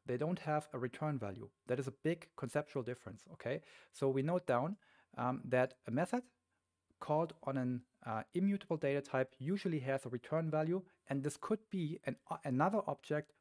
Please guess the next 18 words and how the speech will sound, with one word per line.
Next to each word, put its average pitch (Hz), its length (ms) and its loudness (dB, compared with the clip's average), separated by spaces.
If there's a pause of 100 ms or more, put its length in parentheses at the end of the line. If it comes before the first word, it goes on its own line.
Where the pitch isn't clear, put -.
(120)
with 180 300 0
the 156 60 -2
same 147 380 0
ones 139 220 0
and 135 80 -2
zeros, 113 400 -2
the 120 80 -12
same 135 300 0
semantic 123 480 -4
value. 104 360 -4 (600)
Okay, 131 240 -2
so 143 160 -2
that 131 180 2
is, 139 180 -2
uh, 127 280 2
an 117 120 -6
important 123 540 -4 (120)
idea 107 280 -6